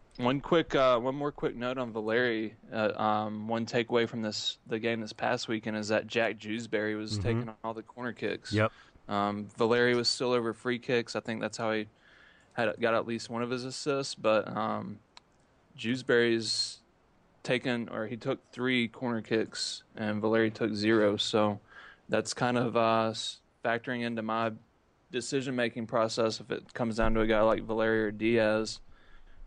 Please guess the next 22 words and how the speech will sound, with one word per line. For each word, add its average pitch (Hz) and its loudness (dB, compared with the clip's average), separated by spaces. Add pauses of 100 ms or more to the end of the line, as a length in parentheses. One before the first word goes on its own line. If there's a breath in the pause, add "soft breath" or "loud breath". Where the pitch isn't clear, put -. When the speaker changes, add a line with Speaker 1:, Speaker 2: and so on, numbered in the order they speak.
(120)
Speaker 1:
Uh, 104 -4
Valeri 113 4
used 117 -2
to 120 -10
take 107 -2
all 120 4
the 113 -6
corner 107 -10
kicks, 107 -8
but 101 -4 (260)
looks 120 -10
like 113 0
Jewsbury 110 0
might 107 0
have 110 0
a, 110 0 (160)
a 110 -6 (800)
lion's 113 0
share 110 2
of 110 0
'em 110 -2
now. 113 0